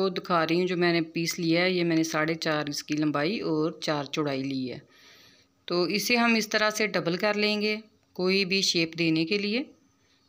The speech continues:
और सेंटर में इस तरह से तह बैठा लेंगे और फिर इस तरह से जो इसके खुली साइड है ना, उसके कोने जो है कट कर लेंगे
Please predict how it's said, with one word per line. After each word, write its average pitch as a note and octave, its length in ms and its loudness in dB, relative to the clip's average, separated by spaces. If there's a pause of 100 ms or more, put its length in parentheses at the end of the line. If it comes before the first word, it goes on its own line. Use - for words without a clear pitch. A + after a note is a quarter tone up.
(600)
और F#3+ 140 2
सेंटर G3 420 2
में G3+ 120 2
इस G3 120 -2
तरह F#3+ 160 0
से G3 180 0
तह F3 220 -2
बैठा E3 300 -4
लेंगे C#3 380 -4 (680)
और F#3+ 340 0
फिर G#3 160 0
इस G#3+ 140 0
तरह G#3 140 0
से G#3 140 0
जो G3+ 180 2
इसके G3+ 400 0 (360)
खुली G#3 260 2
साइड G#3+ 320 2
है F#3 80 2
ना, F#3 120 2
उसके F#3 260 -4
कोने F3 540 0
जो F3 120 0
है F3 180 2
कट E3 240 -4
कर E3 200 -2
लेंगे G#3+ 340 -2